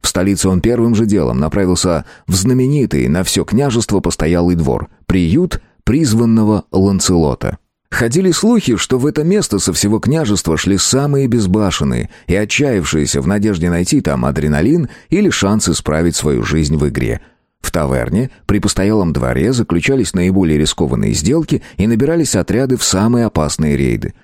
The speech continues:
Михаил второй день не выходил из таверны, прислушиваясь к каждому разговору.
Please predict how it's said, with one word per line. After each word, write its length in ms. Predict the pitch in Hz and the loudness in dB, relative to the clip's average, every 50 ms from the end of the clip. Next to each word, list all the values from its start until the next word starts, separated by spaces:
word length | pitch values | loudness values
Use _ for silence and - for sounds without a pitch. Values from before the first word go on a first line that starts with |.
| _ _ _ _ _ | _ _ _ _ _
Михаил 440 | - - 98 - 110 107 117 127 110 | -2 -2 -2 0 0 0 0 0 0
второй 320 | - - 107 104 117 120 113 | -2 -2 0 2 2 2 2
день 260 | 104 135 151 135 110 | 2 2 2 2 2
не 80 | 98 | 2
выходил 400 | 85 82 - 92 87 85 90 76 | 2 2 0 0 0 0 0 0
из 100 | 73 - | 0 -2
таверны, 460 | - - 82 95 131 147 139 131 127 107 | -2 -2 0 0 0 0 2 0 0 0
прислушиваясь 800 | - 85 80 - - 131 139 135 - 139 131 131 123 127 - | 0 0 -2 0 0 -2 -2 0 0 0 0 0 0 -2 -4
к 20 | - | -4
каждому 460 | - 120 120 117 98 110 113 110 107 | -2 -2 0 0 0 2 2 2 2
разговору. 640 | 107 104 95 101 98 95 85 80 67 60 53 - | 2 2 2 0 0 2 2 0 0 0 -4 -6